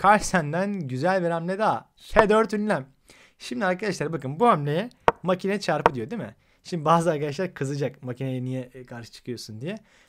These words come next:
Arkadaşlar bu hamle psikolojik bir hamle. Biz videolarımızda oyunun psikolojik ve daha işte stratejisel tarafına bakıyoruz. Ee, yani o zaman makinenin en iyi hamleni söylemenin bir mantığı olmadığını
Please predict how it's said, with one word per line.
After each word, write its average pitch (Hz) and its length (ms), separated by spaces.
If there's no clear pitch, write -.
Arkadaşlar 139 580
bu 226 100
hamle 165 320
psikolojik 143 500
bir 117 60
hamle. 101 260
Biz 156 260
videolarımızda 147 680
oyunun 143 240
psikolojik 139 540
ve 131 200
daha 123 200
işte - 320
stratejisel 120 540
tarafına 113 340
bakıyoruz. 127 440
Ee, 110 80
yani 123 320
o 139 80
zaman 139 180
makinenin 151 420
en 165 120
iyi 147 100
hamleni 127 380
söylemenin 143 480
bir 160 100
mantığı 147 300
olmadığını 139 440